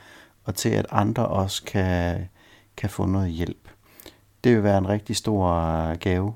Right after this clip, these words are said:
til os, at vi kan holde det her kørende, og vi kan holde skindet på næsen. Øhm, du kan også følge os på Facebook, facebook punktum com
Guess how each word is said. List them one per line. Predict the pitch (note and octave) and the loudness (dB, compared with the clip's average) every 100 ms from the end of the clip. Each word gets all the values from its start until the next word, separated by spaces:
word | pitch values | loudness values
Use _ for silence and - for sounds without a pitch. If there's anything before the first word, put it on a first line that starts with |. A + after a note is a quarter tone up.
| - | -8
til | - A2 G2 A2 | -4 0 0 0
os, | F#2 G2+ - | -2 -2 -4
at | G2+ | -4
vi | F#2 | -4
kan | F#2 G2 | -4 -2
holde | F#2 F2+ | 0 0
det | G2 | 0
her | F#2+ | 0
kørende, | F2+ - F#2+ F#2+ G2 | -2 -2 0 0 0
og | G2 E2+ | -2 -4
vi | E2+ | -4
kan | F2 F2+ | -4 -2
holde | F2+ | -2
skindet | - - G2 F#2+ | -2 -4 -4 -2
på | F#2 | -4
næsen. | F2+ F2+ - G2+ _ - - - - - - - - - - - _ - | -4 -6 -8 -12 _ -20 -20 -20 -20 -20 -20 -16 -16 -16 -20 -20 _ -12
Øhm, | G2 F#2+ F2+ F2 F2 E2+ E2+ E2+ E2+ E2 E2+ E2+ D#2+ - | -4 0 0 0 0 -2 -2 -4 -4 -2 -2 -4 -8 -6
du | G#2 | -4
kan | - | -2
også | B2 - | -2 0
følge | C3 B2 D#3+ | 2 4 2
os | E3 - - - | -2 -8 -12 -6
på | G#2+ F2+ | -2 -2
Facebook, | - F3 - F#3+ - | 0 -2 -2 -8 -8
facebook | - C3 - A#2+ | -4 -4 -4 -8
punktum | A2+ G#2 - | -6 -6 -6
com | - E3 | -2 -2